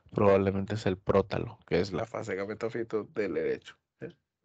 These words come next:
Pues el gametofito del derecho, muy bien. Forma de corazoncito. Anota eso de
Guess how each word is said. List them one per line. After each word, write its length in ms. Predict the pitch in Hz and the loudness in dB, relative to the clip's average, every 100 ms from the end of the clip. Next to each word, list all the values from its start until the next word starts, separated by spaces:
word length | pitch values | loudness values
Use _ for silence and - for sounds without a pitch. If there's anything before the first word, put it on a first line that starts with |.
| _ _ | _ _
Pues 180 | 123 113 | -12 -8
el 120 | 101 | -4
gametofito 560 | 110 110 113 113 101 | -4 -2 -4 -4 -4
del 100 | 73 | -4
derecho, 240 | - - - | -8 -14 -4
muy 120 | 113 | 2
bien. 180 | 113 - - - _ _ _ _ - - _ _ _ _ _ _ _ | 2 2 -8 -20 _ _ _ _ -20 -20 _ _ _ _ _ _ _
Forma 180 | 92 92 | 2 4
de 60 | 90 | 4
corazoncito. 680 | - - - 95 - - - | 4 2 0 -6 -8 -10 -4
Anota 380 | 98 123 123 117 | 2 4 8 6
eso 200 | 117 110 | 8 6
de 200 | 95 | 6